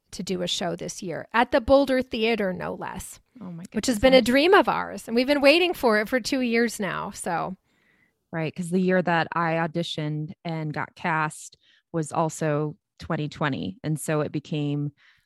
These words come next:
Speaker 2: uh, Socially Distant Mother, and, uh, it was all a virtual event, and it was, it was, it was incredibly disappointing,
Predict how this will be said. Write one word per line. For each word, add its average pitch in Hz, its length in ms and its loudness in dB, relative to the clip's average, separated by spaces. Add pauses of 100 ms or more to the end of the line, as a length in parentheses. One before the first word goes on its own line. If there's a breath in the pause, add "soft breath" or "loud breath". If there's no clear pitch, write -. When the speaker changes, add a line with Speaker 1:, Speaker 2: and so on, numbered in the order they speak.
(140)
Speaker 2:
uh, 117 440 -4 (180)
Socially 165 540 -2
Distant 151 420 -6
Mother, 143 560 -4 (300)
and, 143 520 -4 (220)
uh, 143 180 -2
it 143 120 -2
was 143 100 -4
all 143 200 -2
a 139 60 -4
virtual 147 460 -4
event, - 480 -6 (120)
and 147 280 -4
it 92 100 -6
was, 147 440 -12 (100)
it 185 80 0
was, 156 300 -4 (160)
it 185 100 0
was 156 240 -2 (140)
incredibly 226 500 0
disappointing, 180 720 -4